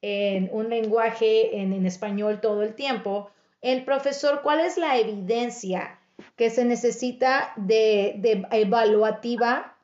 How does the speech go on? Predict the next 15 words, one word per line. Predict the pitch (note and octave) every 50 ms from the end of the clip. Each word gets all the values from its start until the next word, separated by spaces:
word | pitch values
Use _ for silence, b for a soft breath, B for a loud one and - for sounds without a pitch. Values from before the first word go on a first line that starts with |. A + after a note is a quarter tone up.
| _ _ -
en | A3+ A#3+ A#3+
cuanto | A#3 B3+ B3 A#3+ B3+ C4 B3+
nosotros | B3+ B3+ C#4 D#4+ D#4 - F#4+ F#4
como | - D#4 C#4 B3+ B3
profesores | A#3+ A#3+ A#3 A3 A3+ A3 B3 B3+ C4+ C4
de | C#4 B3+
español | - - A3 G#3+ G#3+ G#3+ A3+ A3+ A#3
ya | A#3 A#3
decimos, | A#3 A3+ A#3 A#3+ A3+ A3 G#3 G#3 - - - - _
"Ya, | - F#3+ F3 G#3 A3+ G#3+ F#3+ - - - - _ _ _ _ _ _ _
ya | F#3+ F#3 A#3+ A#3+
entendió, | C4 C4 C4 C#4+ C#4 C4 A#3 G#3 A3 A3+ A#3 A#3 B3+ C4+ D4 D#4+ - -
el | G3+ G#3 G#3
comprehensible | A#3 A3+ G3 A3+ A#3 A#3+ B3 B3 B3+ - C#4+ C4+ B3+ -
input | A#3 B3+ C4 B3+ C4 C#4+ C#4+ C#4+